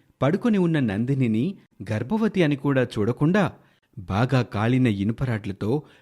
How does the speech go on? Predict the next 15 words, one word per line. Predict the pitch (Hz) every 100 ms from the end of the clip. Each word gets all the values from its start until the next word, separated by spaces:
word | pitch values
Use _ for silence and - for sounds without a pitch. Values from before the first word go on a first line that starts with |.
| _ -
కాల్చాలనే | 104 139 139 120 101 98
ప్రయత్నం | - 92 - 143
చేస్తారు. | 107 98 - 95 - _ _ _ _ _ _ -
అప్పుడు | 226 226 208
నందిని | 143 131 190 202 165 180 180 _ _ -
తెలివిగా | 139 220 196 123 117 151 - _
సవతి | - 127 190 226
తల్లిని | 175 151 127 135 113
గట్టిగా | 92 - 139 131
తంతోంది. | 110 95 98 92 - _ _ _ -
దాంతో | 110 104 92 160 247 - _ -
అపర్ణకి | 101 123 113 104 123 120
గాయమవుతోంది. | 104 123 113 101 95 95 - _ _ _ _ _ _ _ -
ఇక | 262 220
అపర్ణ | 139 214 214 180 165